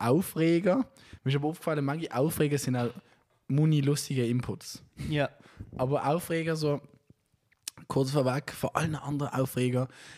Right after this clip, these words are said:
Speaker 1: ich habe vorher müssen, ähm, E-Banking machen und B K B hat wieder fett abgeschissen. Ähm, jetzt kurz, äh, falls jemand für den B K B zulässt, das geht Ihnen auch persönlich, das geht an das Ganze. Wenn ihr nicht gest-, äh, staatlich wäret, wäret ihr eine Nullnummer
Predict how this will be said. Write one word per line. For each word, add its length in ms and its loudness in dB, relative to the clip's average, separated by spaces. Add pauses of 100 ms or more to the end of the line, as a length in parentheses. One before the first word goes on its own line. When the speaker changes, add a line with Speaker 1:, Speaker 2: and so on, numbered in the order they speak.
(120)
Speaker 1:
ich 80 -14
habe 80 -2
vorher 260 2
müssen, 280 2 (260)
ähm, 400 0 (120)
E-Banking 460 2
machen 300 4
und 120 -2
B 140 0
K 120 2
B 280 2 (960)
hat 160 -2
wieder 160 2
fett 240 0
abgeschissen. 800 2
Ähm, 320 4
jetzt 280 2
kurz, 540 4
äh, 160 4
falls 160 2
jemand 180 2
für 60 2
den 80 0
B 120 4
K 60 2
B 140 2
zulässt, 420 4
das 140 -10
geht 160 4
Ihnen 120 6
auch 280 4
persönlich, 560 4
das 240 -4
geht 260 -4
an 120 -6
das 180 -8
Ganze. 400 2 (420)
Wenn 140 4
ihr 100 6
nicht 220 2
gest-, 440 -6
äh, 840 4
staatlich 580 2
wäret, 460 4
wäret 280 2
ihr 120 0
eine 220 -2
Nullnummer 840 4